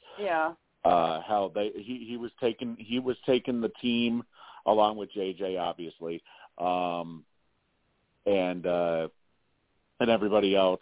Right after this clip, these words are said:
Speaker 2: to dinner after the game, and he, he basically said that we're probably not gonna start dinner till around eight o'clock Eastern.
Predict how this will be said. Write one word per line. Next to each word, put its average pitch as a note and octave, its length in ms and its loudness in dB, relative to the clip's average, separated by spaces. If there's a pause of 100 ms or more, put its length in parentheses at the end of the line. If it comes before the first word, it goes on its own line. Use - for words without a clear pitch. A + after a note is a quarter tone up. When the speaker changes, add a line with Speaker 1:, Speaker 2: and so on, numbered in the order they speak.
(600)
Speaker 2:
to F#2+ 440 -4 (120)
dinner G2+ 400 0 (240)
after G2+ 380 0
the F2 100 -12
game, E2+ 420 -10 (180)
and F2+ 520 -4
he, G2 300 -12
he G#2 320 -10
basically G2+ 560 -2
said G2+ 180 0
that - 180 -2
we're F#2 140 -2
probably G2+ 320 2
not F#2+ 220 -8
gonna F2 160 -14
start F2 340 -6
dinner G2 300 -6
till F2+ 260 -4
around F2 380 -6
eight F#2+ 180 -2
o'clock F#2 480 2
Eastern. D#2+ 540 -8